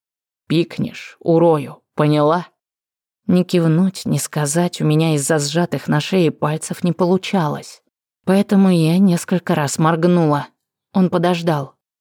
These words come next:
Я заморгала еще сильнее, и чудовище с силой оттолкнуло меня. Я больно ударилась головой о стекло, но даже звука не издала от липкого страха,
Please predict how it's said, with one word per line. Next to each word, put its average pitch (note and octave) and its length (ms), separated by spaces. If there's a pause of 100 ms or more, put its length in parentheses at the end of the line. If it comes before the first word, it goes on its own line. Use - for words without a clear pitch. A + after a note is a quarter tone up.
(140)
Я F#3 140
заморгала F3 540
еще E3 360
сильнее, D#3+ 680
и E3+ 100
чудовище D3+ 680
с - 40
силой E3+ 480
оттолкнуло F#3+ 680
меня. C#3+ 420 (520)
Я G3+ 160
больно F#3+ 340
ударилась E3 520
головой D#3 440
о - 40
стекло, E3+ 600
но D#3+ 160
даже D#3+ 380
звука E3+ 480
не D3+ 220
издала D#3 440
от - 160
липкого D3 500
страха, - 560